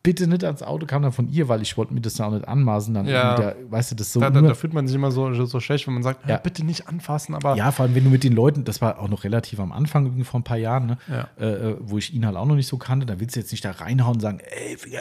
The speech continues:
Speaker 1: weg vom Auto“, ne? Äh, nee, da, da sa-,
Speaker 2: Ja.
Speaker 1: du stehst nicht dran und denkst so, „Mm.“ Und das sind halt so Dinge, wo sie ja genau weiß, okay, wenn jetzt die Situation kommt, versucht sie auch so Sachen zu entschärfen. Die haben auch einen kleinen Hund, der null Komma null hört.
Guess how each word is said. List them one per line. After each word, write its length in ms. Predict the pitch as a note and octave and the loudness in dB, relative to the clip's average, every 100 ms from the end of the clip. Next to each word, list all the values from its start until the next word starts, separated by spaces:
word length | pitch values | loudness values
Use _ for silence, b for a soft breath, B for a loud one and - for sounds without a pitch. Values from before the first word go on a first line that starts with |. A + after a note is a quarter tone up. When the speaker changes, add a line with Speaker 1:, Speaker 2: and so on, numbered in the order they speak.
| - | -10
Speaker 1:
weg 100 | - | -10
vom 160 | C3+ | -10
Auto“, 460 | C3 E2 G3 F3 - B B B B | -10 -10 -2 -2 -2 B B B B
ne? 800 | A#2+ B2+ C3 - B2 A#2 A#2+ - - F3+ D#3 | -4 -4 -4 -6 -4 -2 -2 -6 -18 -20 -18
Äh, 100 | D3+ E3+ | -16 -8
nee, 380 | B2 C3+ B2+ - | 0 2 0 -4
da, 120 | G#2+ | -8
da 140 | G#2 A2 | -6 -6
sa-, 180 | A#2+ | -6
Speaker 2:
Ja. 160 | A#2+ C3+ | -8 -8
Speaker 1:
du 160 | D3+ C#3 | -6 -6
stehst 240 | D#3+ D3+ | -4 -4
nicht 100 | E3+ | -4
dran 180 | D3 D3+ | -4 -4
und 80 | D#3 | -4
denkst 40 | |
so, 60 | D#3+ _ B3+ | -10 _ -18
„Mm.“ 380 | C4+ C4 A#3+ A3 _ _ _ _ _ _ _ - - _ _ _ | -10 -8 -8 -10 _ _ _ _ _ _ _ -20 -20 _ _ _
Und 200 | C#3 B2+ | -4 0
das 80 | C3+ | 4
sind 80 | D3+ | 4
halt 120 | B2+ | 2
so 40 | |
Dinge, 300 | B2+ C#3 D3 | 0 0 2
wo 60 | B2 | 2
sie 100 | A#2+ | 0
ja 60 | A2+ | 0
genau 340 | A#2+ A#2 B2 | 0 0 2
weiß, 200 | A#2 A#2 | 0 0
okay, 380 | A#2 - B2 C3 A2+ - _ - - _ - | -2 0 0 -2 -8 -18 _ -20 -20 _ 0
wenn 140 | B2+ | 4
jetzt 180 | C3 C3 | 4 4
die 40 | E3 | 0
Situation 480 | C#3+ D3 B2+ - D3 | 0 0 0 0 0
kommt, 140 | C3 | 0
versucht 300 | B2+ A2+ C3 | 0 0 0
sie 80 | C#3+ | 0
auch 60 | A#2 | 0
so 100 | A#2 | 0
Sachen 240 | A2+ B2+ | 0 0
zu 120 | B2 | 0
entschärfen. 420 | G#2 - A#2 B2+ F2+ | -2 -2 0 0 0
Die 60 | |
haben 80 | G2 | 0
auch 40 | |
einen 60 | G#2+ | -2
kleinen 300 | - G#2+ G2+ | -2 -2 0
Hund, 260 | C3 D3+ - | 2 2 0
der 160 | G#2 | -2
null 240 | G2+ G#2 B2+ | -2 0 0
Komma 220 | C3 B2 | 2 4
null 180 | A#2+ G2+ | 4 4
hört. 280 | A#2+ E3+ | 2 0